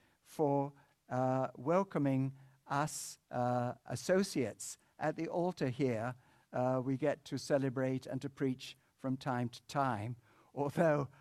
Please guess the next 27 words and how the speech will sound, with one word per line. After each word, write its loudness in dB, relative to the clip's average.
I -2
wonder 2
if -4
sometimes 2
he 0
regrets -2
it. -14
Shortly 2
after 2
we 4
arrived, 2
uh, -4
Canon 2
Andrea, 2
who 0
was 0
new 4
as 0
the -2
bishop's -4
assistant, -2
uh, 0
made 0
a 0
parish 0
visit 0
here, 2